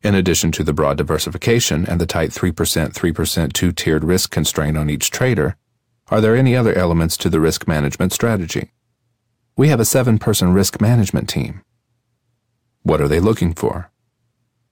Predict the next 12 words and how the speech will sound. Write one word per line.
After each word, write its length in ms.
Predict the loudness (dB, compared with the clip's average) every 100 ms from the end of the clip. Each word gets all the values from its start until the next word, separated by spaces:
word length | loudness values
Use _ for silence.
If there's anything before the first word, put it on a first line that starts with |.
| -6
The 100 | -2
key 200 | 2 2
thing 300 | 2 2 2
they 140 | 2
are 80 | 0
monitoring 600 | 0 0 -2 -2 -4 -4
for 320 | -4 -4 -4
is 180 | -4 -2
a 60 | 0
breakdown 440 | 0 2 0 0
in 60 | 0
correlation. 720 | 0 0 0 -2 -4 -8